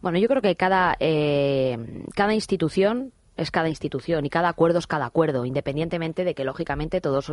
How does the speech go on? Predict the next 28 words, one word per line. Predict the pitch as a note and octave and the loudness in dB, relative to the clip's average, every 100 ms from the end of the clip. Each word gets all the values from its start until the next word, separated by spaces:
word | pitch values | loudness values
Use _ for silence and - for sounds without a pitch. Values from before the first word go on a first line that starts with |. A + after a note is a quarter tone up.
| - | -4
pertenecemos | C#3+ - C#3+ E3 F3 D#3 - - - - | -6 -4 -6 -2 0 -2 -4 -16 -12 0
a | D#3+ | 2
organizaciones, | D#3+ D3 D3 C3+ - D#3+ D#3+ - - - - - | 2 0 -2 -2 0 0 0 -4 -12 -16 -16 -12
eh, | - A#2+ B2 A#2 - | -10 -6 -6 -6 -6
a | |
nivel | D3 C#3 C#3+ D3+ D3+ D3+ D#3 | -4 -2 0 2 2 2 0
nacional | D3+ - D#3 G3+ C#4 D4+ - | -2 0 2 2 2 -4 -4
y | D3+ E3+ | 0 2
a | E3 | 2
un-, | F3 | -2
que, | - D3 | -4 -6
que, | - D3 | -4 -6
que | C#3 D3 | -4 -4
marcan | E3 - F3 | -2 -2 -2
unos, | C#3 C#3 - | -2 -6 -6
unas | D3+ B2 | -8 -2
líneas, | D#3+ F#3 D#3+ - | 0 0 -2 -2
pero | C3+ C3+ | -2 0
bueno, | D#3 D3+ - | 0 -2 -2
ahí | C#3+ | 0
lo | E3 E3 | 0 2
que | |
hay | F3 F3+ | 2 2
es | F3 | 0
unos | F3 - | -4 -2
principios | F3+ E3+ G3 A3 | -2 0 0 -2
que | D3+ | -2
cada, | D3+ E3 | 0 0